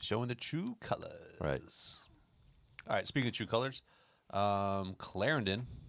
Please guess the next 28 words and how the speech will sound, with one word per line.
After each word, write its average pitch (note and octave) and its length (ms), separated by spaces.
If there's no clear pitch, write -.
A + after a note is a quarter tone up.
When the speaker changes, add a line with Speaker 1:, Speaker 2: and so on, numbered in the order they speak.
Speaker 1:
got G#2 160
a F#2+ 40
House G2 260
rep G2 160
down G2+ 220
there, G#2 300
Art G#2 300
Peterson. A#2 540
Seems F2+ 240
like F2 100
a E2 80
really F2 300
great F2 280
guy. F#2 380
Um, G2+ 280
<laughs> - 0
announced A2 280
that B2+ 120
he's B2+ 320
introducing C3 380
an B2 60
act C#3 380
to C#3+ 240
ban, C#3+ 840
um, B2 380
transgender B2 1300
people C3 460
in F2+ 500